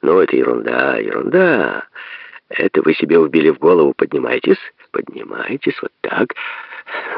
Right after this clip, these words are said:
Ноги трясутся». «Ой, еще как», сказала Хелен, не отпуская его руки.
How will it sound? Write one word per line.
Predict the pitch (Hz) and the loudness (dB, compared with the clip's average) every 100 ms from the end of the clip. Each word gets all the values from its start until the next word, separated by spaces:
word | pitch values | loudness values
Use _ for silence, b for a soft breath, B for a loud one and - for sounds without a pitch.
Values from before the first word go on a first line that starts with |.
| B - | B -6
Ноги | 53 62 - | -6 -6 -6
трясутся». | 62 - - - - B B B B B B | -6 -2 -2 -2 -6 B B B B B B
«Ой, | - - | -6 -2
еще | - - - | 0 0 0
как», | 127 143 - _ b b b | -2 -2 -8 _ b b b
сказала | - 95 90 85 | -2 0 4 4
Хелен, | - 110 123 143 147 B B B B B | 4 2 4 2 0 B B B B B
не | 82 87 | 2 2
отпуская | - 82 - 98 110 | 2 -2 0 2 4
его | 90 76 | 4 2
руки. | 78 78 - | 2 0 -4